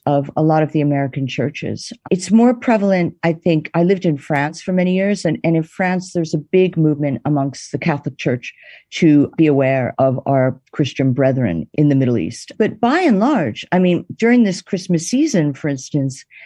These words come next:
I think it should be brought up in every church. You know, we should be praying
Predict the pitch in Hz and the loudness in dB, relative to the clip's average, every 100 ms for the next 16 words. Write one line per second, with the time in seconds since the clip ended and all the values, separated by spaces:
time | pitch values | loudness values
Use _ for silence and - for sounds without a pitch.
0 | - - 302 294 - 185 160 156 - 139 | -12 -2 0 0 0 0 0 -2 0 0
1 | 131 135 - _ 165 151 - 151 143 147 | 2 -2 -6 _ -2 -2 0 0 0 0
2 | 151 151 - - - - - 170 156 156 | 0 -2 -4 -6 -6 -10 -2 2 4 4
3 | 165 165 - 156 156 147 - 156 165 175 | 4 2 2 -4 -4 -8 -2 0 2 2
4 | 160 | 2